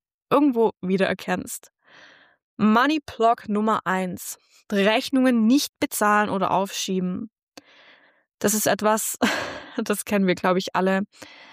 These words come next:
Nicht mal, also bei vielen Menschen ist es auch so, dass sie den, die Rechnung, die Post nicht mal öffnen und es wirklich stapeln,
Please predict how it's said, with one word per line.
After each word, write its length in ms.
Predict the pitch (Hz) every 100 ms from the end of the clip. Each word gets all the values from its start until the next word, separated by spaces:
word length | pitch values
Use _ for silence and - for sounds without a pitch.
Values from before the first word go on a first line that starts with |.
| - -
Nicht 200 | 220 -
mal, 260 | 208 196 - -
also 180 | 202 202 -
bei 160 | 214
vielen 260 | - 226 214
Menschen 560 | 196 214 - 214 202 - _ -
ist 140 | 208
es 140 | 196 -
auch 220 | 139 190
so, 240 | - 190
dass 220 | 196 196 -
sie 180 | 196 - _ _ -
den, 280 | 202 190 190 -
die 140 | 196
Rechnung, 460 | 190 196 - 208 202
die 80 | 190
Post 560 | - 202 214 - - _
nicht 220 | 202 202
mal 160 | 196 175
öffnen 480 | 196 - 226 233 233
und 240 | - 190
es 240 | 190 - 190
wirklich 380 | 196 208 196 - - - - - - - - _ _
stapeln, 1040 | - - 190 202 233 - 233 254 269 269